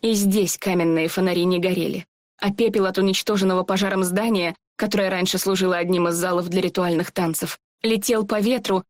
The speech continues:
и опадал на дорожки, напоминая снег. Вся территория Ямато-моря утопала во мраке, и только на верхнем ярусе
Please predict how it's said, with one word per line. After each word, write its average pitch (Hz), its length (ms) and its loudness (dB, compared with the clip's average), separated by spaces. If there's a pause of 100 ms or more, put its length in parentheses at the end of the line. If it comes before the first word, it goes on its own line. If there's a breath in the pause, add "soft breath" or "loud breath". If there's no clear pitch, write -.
(200)
и - 40 -4
опадал 208 420 0
на 196 100 2
дорожки, 202 400 0
напоминая 185 560 0
снег. - 480 -6 (640)
Вся - 260 0
территория 202 600 2
Ямато-моря 190 800 2
утопала 190 480 0
во 190 120 2
мраке, 185 480 -2 (500)
и 240 100 0
только 254 260 2
на 247 140 2
верхнем 247 340 2
ярусе 190 520 0